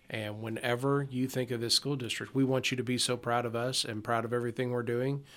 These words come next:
um, that you can't wait to either have your kids enrolled or your grandkids enrolled, or that you're proud to say, "I'm an alumni of that place."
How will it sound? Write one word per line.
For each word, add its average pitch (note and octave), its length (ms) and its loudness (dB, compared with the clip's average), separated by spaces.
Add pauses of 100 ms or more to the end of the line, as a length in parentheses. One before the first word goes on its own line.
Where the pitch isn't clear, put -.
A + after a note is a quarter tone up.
(340)
um, G#2 320 -6
that B2 140 0
you C#3 120 4
can't C3 280 6
wait C#3 240 6
to B2+ 80 -2
either B2 200 2
have A#2 200 2
your A2+ 100 0
kids C#3 260 4
enrolled C#3 420 4
or B2+ 40 2
your A2+ 140 0
grandkids C3+ 560 8
enrolled, C#3 400 8
or A#2+ 100 4
that A2+ 200 2
you're B2+ 180 4
proud B2 300 2
to A#2+ 60 -2
say, A#2+ 160 4
"I'm A#2+ 140 2
an B2 60 -2
alumni G#2 480 -2
of G2+ 60 -10
that G#2+ 160 -6
place." - 360 -10